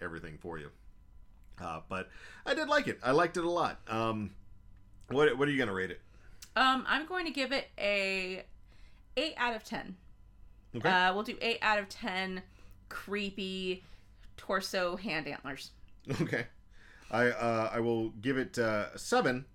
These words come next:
Speaker 1: uh, just because I, I think it's, it's very solid. I think that you kinda have to be in the mood for it, though,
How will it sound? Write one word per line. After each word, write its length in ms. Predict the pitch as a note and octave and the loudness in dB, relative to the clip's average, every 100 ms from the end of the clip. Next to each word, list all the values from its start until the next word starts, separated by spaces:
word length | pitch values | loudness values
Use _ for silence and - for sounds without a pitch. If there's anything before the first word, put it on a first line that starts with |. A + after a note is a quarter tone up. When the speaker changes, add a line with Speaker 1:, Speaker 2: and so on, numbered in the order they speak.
| - | -8
Speaker 1:
uh, 220 | A#2 A#2 | 0 0
just 200 | A2+ D3 | 2 -2
because 160 | G#3+ A3+ | -2 0
I, 80 | A#3 G#3+ | 0 0
I 40 | |
think 160 | G#3 B3+ | -2 0
it's, 180 | A#3+ F#3 | -2 -2
it's 240 | - D#3 | -2 -2
very 200 | D#3+ E3 | 2 0
solid. 460 | - D3 D3 C#3+ - | 0 0 0 -2 -4
I 80 | A#2+ | -4
think 300 | D3 C3+ - | -4 -6 0
that 240 | A#2+ A2 - | 0 0 -2
you 160 | G#2+ | -4
kinda 240 | G2 B2+ A#2 | -2 -2 -2
have 100 | A#2 | -4
to 40 | G#2 | -4
be 120 | G#2 | -4
in 60 | |
the 60 | F#2 | -4
mood 220 | E2+ F2+ | -6 -6
for 160 | - G#2+ | -2 -4
it, 100 | G2+ | -2
though, 200 | G#2+ | -4